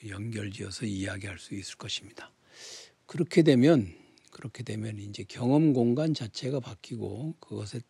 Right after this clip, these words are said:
그것에 의해서, 그것에 의해서 그 기대지평도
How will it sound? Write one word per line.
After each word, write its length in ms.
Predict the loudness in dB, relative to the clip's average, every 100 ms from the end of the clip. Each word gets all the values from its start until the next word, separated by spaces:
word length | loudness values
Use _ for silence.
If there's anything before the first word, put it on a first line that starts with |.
| _
그것에 520 | -16 -4 0 0 2 2
의해서, 680 | 2 0 0 -2 -6 -10 _ _ _ _ _ _ _
그것에 420 | _ -8 -8 -6
의해서 760 | -10 -10 -12 -14 -6 -2 -2 -2 _ _ _
그 440 | -16 -12 -12 -14 -20 _ _ _ _ _ _ _ _ _ _ _ _ _ _ _ _ _ _
기대지평도 1000 | -8 4 4 4 0 -4 -4 -4 -6 -10